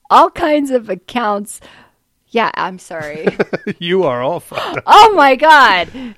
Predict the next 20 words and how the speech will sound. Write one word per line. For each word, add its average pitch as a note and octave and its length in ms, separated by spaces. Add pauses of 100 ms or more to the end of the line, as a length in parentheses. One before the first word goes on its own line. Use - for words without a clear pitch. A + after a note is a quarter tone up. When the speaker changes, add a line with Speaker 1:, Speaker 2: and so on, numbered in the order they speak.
Speaker 1:
And C4 160
I'm C4+ 180
drinking D4 560
a A#3+ 80
caffeine B3+ 880 (480)
frickin' G3 380
drink. D#3 340
Speaker 2:
You F#3+ 120
haven't G3+ 220
even F3 160
had F3 180
any E3 180
alcohol B2+ 600
Speaker 1:
No D#4 320
Speaker 2:
today. - 100
Speaker 1:
alcohol. G#3+ 520
Speaker 2:
All G3 180
right. F3+ 380
Speaker 1:
Okay. - 100 (140)
The, G#3+ 640